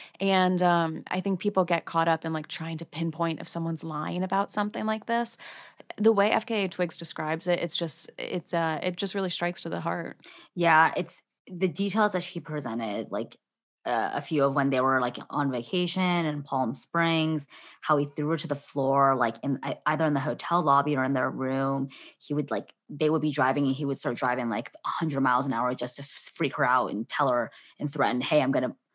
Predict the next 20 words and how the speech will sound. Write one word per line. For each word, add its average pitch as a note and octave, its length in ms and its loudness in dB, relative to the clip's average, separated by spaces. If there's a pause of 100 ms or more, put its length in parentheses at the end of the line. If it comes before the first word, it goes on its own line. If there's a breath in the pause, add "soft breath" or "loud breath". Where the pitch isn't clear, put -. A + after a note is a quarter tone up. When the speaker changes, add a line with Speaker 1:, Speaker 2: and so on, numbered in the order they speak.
(160)
Speaker 2:
ram C#3+ 340 2
this C3+ 160 -2
car, C3 420 4
this C3+ 160 -2
hundred D3 340 -2
mile B2+ 240 4
per C#3+ 160 0
hour C3 340 4
speeding C#3 440 -2
car C3 340 4
into C3+ 220 -2
a B2+ 40 2
wall B2 400 4
and A#2 120 0
it's A2+ 80 -8
gonna A#2+ 180 -4
kill B2+ 220 0
us B2 140 -2
both." B2 380 2
Like, B2+ 160 -2